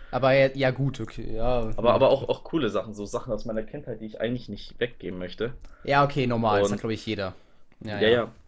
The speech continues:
Speaker 2: Ähm, aber Mini-, Minimalisten sind so, also auch meiner Mom zum Beispiel, die, das Erste, was sie gesagt hat, war so, das sind doch die Leute, die mit ganz, ganz wenig,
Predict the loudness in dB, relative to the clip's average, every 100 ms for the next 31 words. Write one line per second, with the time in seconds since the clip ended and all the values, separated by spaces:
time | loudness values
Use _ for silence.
0 | -20 -20 -20 _ -2 0 -2 -4 -12 _
1 | _ -2 2 4 2 0 -6 _ _ _
2 | _ _ _ _ _ _ -6 -2 2 2
3 | 2 0 2 2 0 -2 -4 -2 -2 0
4 | 2 2 0 -6 _ _ _ _ -6 -4
5 | 0 -2 -2 -2 -2 0 -2 -2 -4 -4
6 | -6 -8 -6 -6 -8 -14 -16 -12 -6 -6
7 | -4 -4 -4 -4 -4 -2 -2 -4 -2 -2
8 | -2 -6 -6 -8 -8 -10 -12 _ -2 -2
9 | -2 -4 -4 -4 -8 _ -12 -12 _ _
10 | _ -4 -2 -2 -4 -4 -6 -4 -4 -6
11 | -14